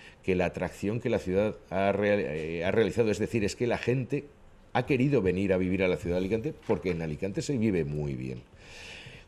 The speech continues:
Cuando todo el mundo es consciente de que se vive muy bien en Alicante, es que, pues, el proyecto que se ha ido desarrollando de ciudad es muy atractivo y es mejorable infinitamente.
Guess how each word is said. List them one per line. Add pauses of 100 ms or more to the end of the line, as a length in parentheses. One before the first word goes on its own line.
Cuando
todo
el
mundo
es
consciente
de
que
se
vive
muy
bien
en
Alicante,
es
que, (1120)
pues,
el
proyecto
que
se
ha
ido
desarrollando
de
ciudad (600)
es
muy
atractivo (340)
y
es
mejorable (540)
infinitamente.